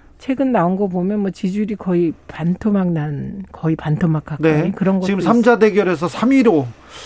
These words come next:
Speaker 2: 일 위,
Speaker 1: 네.
Speaker 2: 일 위나 이 위, 이 위는 굳건했었는데 삼 위로
Speaker 1: 네.
Speaker 2: 지금 밀리고 있습니다.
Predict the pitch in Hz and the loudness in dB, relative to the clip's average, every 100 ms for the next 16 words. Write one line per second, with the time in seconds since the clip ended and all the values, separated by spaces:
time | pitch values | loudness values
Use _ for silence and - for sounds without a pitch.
0 | - 180 208 226 240 202 196 190 185 233 | -8 0 2 4 2 -2 -6 -4 0 4
1 | 233 226 202 170 202 208 220 156 120 147 | 4 4 2 0 0 2 4 4 2 -2
2 | 190 214 220 - 185 220 214 185 165 139 | 0 2 2 0 -2 2 2 2 0 0
3 | 127 165 147 120 160 175 247 233 160 156 | 2 2 2 0 -4 0 2 2 0 -2
4 | 135 165 226 185 127 143 123 120 | 0 0 0 0 0 -2 -2 -4